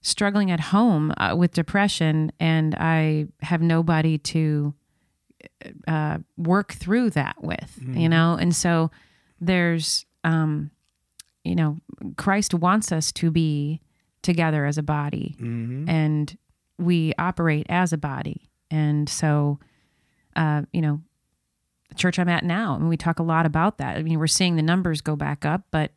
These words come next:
Speaker 1: people, you know, aren't quite back yet from covid. And covid, the convenience of it, well, I don't think that's, you know, I get it every now and then, you know, you might not be feeling well, and now we, we're used to Zoom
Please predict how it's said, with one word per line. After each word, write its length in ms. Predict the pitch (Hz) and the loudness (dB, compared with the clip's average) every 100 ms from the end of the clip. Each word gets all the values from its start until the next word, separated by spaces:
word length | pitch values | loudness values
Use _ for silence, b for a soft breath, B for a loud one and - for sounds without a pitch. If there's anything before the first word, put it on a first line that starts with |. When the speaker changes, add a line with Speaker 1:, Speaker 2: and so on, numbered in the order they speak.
| _ | _
Speaker 1:
people, 580 | - 175 - 160 156 156 - | -2 -2 0 0 0 -2 0
you 100 | 160 | 2
know, 240 | 151 147 - - - | 2 -2 -8 -20 -6
aren't 380 | 165 165 160 - | 0 2 0 -4
quite 400 | - 165 165 - _ | -2 2 2 -2 _
back 400 | 156 165 165 170 | -4 0 0 0
yet 280 | 160 147 143 - - | -2 -2 -2 -8 -20
from 320 | - 160 151 | -4 0 0
covid. 580 | 147 220 214 143 139 - | 0 0 0 0 0 -2
And 360 | 160 156 151 151 b b b b | 2 2 2 -2 b b b b
covid, 360 | - 196 185 170 | 0 0 0 -2
the 80 | 156 | -2
convenience 720 | - 160 170 233 247 160 - | 0 2 4 4 4 2 0
of 140 | 143 143 | 0 0
it, 200 | 147 - | -2 -2
well, 360 | 170 165 165 - b b b b - | 0 2 2 -2 b b b b -2
I 60 | 196 | -2
don't 160 | 196 | 0
think 160 | 202 185 | -2 -2
that's, 260 | 175 - - - - | -2 -4 -8 -18 -2
you 80 | 190 | 2
know, 100 | 175 | 2
I 100 | 185 | 2
get 220 | 185 269 | 2 2
it 100 | 170 | 2
every 180 | 165 175 | 2 2
now 160 | 175 170 | 4 4
and 120 | 175 | 4
then, 120 | 180 | 4
you 60 | 165 | 4
know, 80 | 165 | 4
you 140 | 165 | 4
might 160 | 170 - | 2 0
not 120 | 175 | -2
be 60 | 160 | -4
feeling 360 | - 202 208 175 | -2 2 4 4
well, 180 | 160 | 4
and 100 | 160 | 4
now 180 | 160 160 | 4 4
we, 160 | 160 151 | 4 2
we're 200 | 165 165 | 0 0
used 280 | 160 165 - | 0 -2 -2
to 100 | 160 | 0
Zoom 560 | 156 165 180 147 165 | 2 0 0 -2 -4